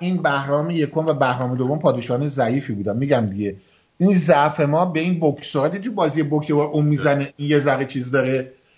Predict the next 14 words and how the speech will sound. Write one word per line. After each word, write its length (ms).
این 140
بار 140
دورانی 520
که 100
متاسفانه 680
رومیا 420
قوی 300
هستن 480
و 480
تا 80
تیسفون 580
پیش 280
میره، 440
ولی 340